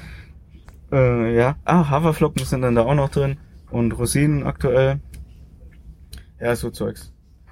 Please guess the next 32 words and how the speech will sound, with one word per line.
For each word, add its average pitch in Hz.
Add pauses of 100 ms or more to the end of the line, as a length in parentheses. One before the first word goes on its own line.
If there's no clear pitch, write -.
(240)
Hab -
bestimmt 135
was -
vergessen, 117
aber 113 (1300)
weiß -
jetzt -
nicht 117
was. 120 (540)
Und 120
dann 139
hab 147
ich 143
noch 143
einen 135
Seesack 165
oben 160
drauf. 151
Da 135
ist, 143
äh, 131 (280)
Schlafsack, 135
Isomatte, 131
Zelt, 147 (540)
ein 120
Ersatz, 131
äh, 127
Schlauch 127
und 120
mein 117
Ersatzmantel 117
drin, -